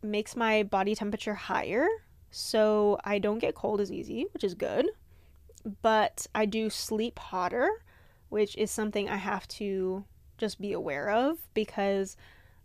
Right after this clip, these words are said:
I usually, like, bundle up when I go to sleep, and if I do that, I'll wake up sweaty,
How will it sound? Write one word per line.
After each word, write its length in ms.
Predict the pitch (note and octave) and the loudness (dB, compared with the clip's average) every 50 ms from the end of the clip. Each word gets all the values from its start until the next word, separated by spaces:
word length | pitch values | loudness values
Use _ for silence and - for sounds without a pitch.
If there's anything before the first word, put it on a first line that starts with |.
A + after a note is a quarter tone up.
| - - | -8 -6
I 580 | G3 G3 G3+ G3 G3 G3 F#3+ F#3 F#3+ F#3 F#3 - - | -2 0 2 2 2 2 2 2 0 0 -2 -2 -2
usually, 400 | G#3 A3 G#3+ A#3 G#3 G#3 G3 G3 | -2 -2 0 2 2 4 4 4
like, 180 | G3 G3 G3 - F3+ F#3 - - | 2 0 -2 -6 -12 -14 -2 0
bundle 380 | G#3+ G#3+ G#3+ G#3+ G#3 F#3+ - | 0 2 2 2 2 2 2
up 340 | E3+ F3 F3+ - - - - - - - - - - - - - - - - | 2 2 2 0 -2 -8 -18 -20 -20 -20 -20 -20 -20 -20 -20 -20 -20 -8 -2
when 160 | A3+ G#3+ G#3 | 0 2 2
I 80 | G3 | 2
go 140 | F3+ G3 G3+ | 2 2 0
to 80 | - F#3+ | -2 -2
sleep, 500 | - - - G3+ A3+ C#4+ G4+ - - - - - - - - - - - - - - - | -6 -4 -2 0 2 2 2 0 -2 -12 -20 -20 -20 -20 -20 -20 -20 -20 -20 -20 -6 -2
and 280 | A3 G#3 G3+ G3+ G3 G3 | 0 2 2 2 0 0
if 80 | F#3+ | 0
I 100 | G#3 G3 | 0 0
do 140 | F#3+ A#3+ D4 B3 | 4 4 6 8
that, 220 | A3 G#3 G3+ - | 8 6 6 4
I'll 120 | G#3+ G3+ | 2 2
wake 160 | G3 G3 - - | 0 0 -2 -6
up 100 | - - | -8 -8
sweaty, 380 | - - - - A#1 - A#3 | -10 -10 -10 -10 -12 -14 -14